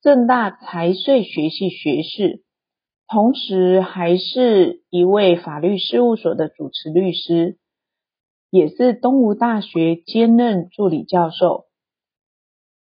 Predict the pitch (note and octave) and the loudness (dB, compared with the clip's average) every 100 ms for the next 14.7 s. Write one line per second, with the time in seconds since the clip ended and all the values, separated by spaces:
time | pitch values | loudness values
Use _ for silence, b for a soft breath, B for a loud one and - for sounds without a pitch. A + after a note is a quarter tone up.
0 | - G3+ G3 D#4 D#4+ C4+ G3 E3+ - B3 | -6 -4 -2 0 4 4 2 -2 -4 0
1 | G#3+ G3+ F3 G#3 A3 F#3 F3 - A#3 B3 | 0 -2 -2 2 2 0 -4 -2 0 0
2 | B3+ A#3+ A3 A#3+ F#3 F3 F#3+ F#3+ F#3+ - | 0 -4 -2 0 0 0 -2 -4 -8 -4
3 | F#3+ - - _ _ A3 A#3 A#3+ F3+ D3+ | -4 -4 -10 _ _ -2 -2 -2 -6 -6
4 | D3 G#3+ G3+ - B3+ G#3+ A#3 G#3 F#3 A3+ | -2 0 -2 -2 0 0 2 0 0 0
5 | G3+ F#3 A#3 F#3+ - _ _ A#3+ A#3+ G3 | 0 0 2 2 0 _ _ 0 0 0
6 | D#3+ D#3 E3+ F#3 C#4 B3+ F#3+ - D#3+ F3+ | -2 0 0 0 0 0 0 -6 -6 -2
7 | G3+ E3+ F3 G3 F3 F#3+ F3 F3+ F3 F3 | 2 0 0 -4 0 0 0 -2 -4 -2
8 | F3+ - - _ _ _ _ _ _ G#4 | -4 -4 -6 _ _ _ _ _ _ -4
9 | D#4+ B3+ C4 B3 A3+ A3+ G3+ F#3 - A#3 | 0 2 2 0 0 2 2 0 0 0
10 | G#3+ A3+ A3 G3+ - C4 G3 F3 F3 F3 | 2 2 2 0 0 2 2 2 0 0
11 | A3+ G3 F#3+ F#3 F#3 F#3 _ _ _ _ | -4 -4 -4 -4 -6 -10 _ _ _ _
12 | _ - C4+ A3+ E3+ E3+ E3+ G3+ G#3 G#3 | _ -2 0 2 2 0 0 -4 -4 -2
13 | D#3+ D#3+ F3+ G3 - A#3 A#3+ F#3 D#3 D#3+ | -2 0 -2 -4 0 0 0 -4 -6 -4
14 | D#3+ F#3+ F3 E3+ E3+ D#3+ E3 | 2 4 4 0 -8 -8 -10